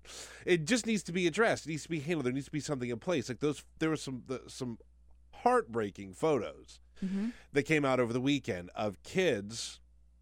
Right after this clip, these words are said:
Speaker 1: immigrant children, who were kept in, it, it looked like a kennel.
Speaker 2: Yeah.
Speaker 1: It literally, like, it looked like a kennel. There were, you know, uh,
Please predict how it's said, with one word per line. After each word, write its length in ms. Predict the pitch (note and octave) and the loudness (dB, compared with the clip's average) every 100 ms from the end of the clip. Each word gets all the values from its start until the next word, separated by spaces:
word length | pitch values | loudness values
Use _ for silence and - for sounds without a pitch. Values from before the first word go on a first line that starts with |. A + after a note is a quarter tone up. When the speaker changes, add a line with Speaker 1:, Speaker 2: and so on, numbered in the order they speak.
| _ - - | _ -20 -2
Speaker 1:
immigrant 420 | C#3+ E3 D#3+ E3+ | 2 4 4 2
children, 520 | C#3 B2 F2 E2+ F#2 A2 - - - | 2 0 0 -4 -10 -14 -20 -20 -4
who 160 | - G3+ | 2 4
were 140 | G3 | 4
kept 400 | - A3+ G#3 - | 4 2 2 -2
in, 420 | D#3+ E3 D#3 D3+ - - - - | 0 2 2 -2 -8 -20 -20 0
it, 120 | E3 C#3+ | 4 6
it 100 | F3 | 6
looked 200 | F#3 G3 | 6 4
like 120 | F3+ | 2
a 60 | E3 | 0
kennel. 480 | - B3+ C3+ D2 - - - | 4 4 4 -4 -14 -16 -8
Speaker 2:
Yeah. 260 | F#3 F3+ - - - - - | -4 -4 -6 -12 -20 -20 0
Speaker 1:
It 160 | D#3+ E3 | 2 6
literally, 400 | G3+ G#3+ E3+ C#3 | 6 6 6 6
like, 220 | B2+ - - | 4 0 -4
it 220 | C#3+ B2 | -4 0
looked 340 | B2+ D3 D#3+ | 2 2 2
like 320 | A#2+ A#2 A#2+ B2+ | 0 2 2 0
a 140 | B2+ | -4
kennel. 400 | - F3+ A2 C#2 | 2 2 2 -4
There 160 | G#2+ G#2+ | 0 2
were, 300 | G#2+ G#2 F#2 - - - | 2 0 -4 -14 -20 -20
you 120 | - G2+ | -8 -8
know, 180 | F2+ F2+ - | -8 -12 -12
uh, 260 | F#2 F2+ | -10 -8